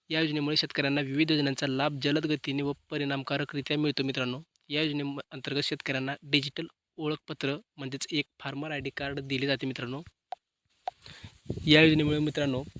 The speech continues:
पीएम किसानसारख्या अनेक योजनांना शेतकऱ्यांना लाभ मिळतो मित्रांनो.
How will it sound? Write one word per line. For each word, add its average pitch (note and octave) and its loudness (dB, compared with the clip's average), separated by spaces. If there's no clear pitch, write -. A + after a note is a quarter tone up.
पीएम D#3+ -2
किसानसारख्या D#3 0
अनेक D#3 0
योजनांना C#3 2
शेतकऱ्यांना C#3+ 2
लाभ C#3 2
मिळतो D3 4
मित्रांनो. C3 -2